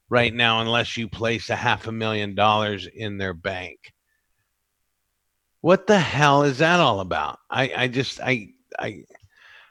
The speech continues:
you know, they took that tarp money,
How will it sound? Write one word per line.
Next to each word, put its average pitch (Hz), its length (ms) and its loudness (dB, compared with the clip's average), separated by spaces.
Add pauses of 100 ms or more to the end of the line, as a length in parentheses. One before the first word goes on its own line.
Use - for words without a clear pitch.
(140)
you 143 140 2
know, 160 520 2 (1300)
they 117 120 -6
took - 320 -4
that 156 200 2
tarp 147 300 4
money, 143 540 0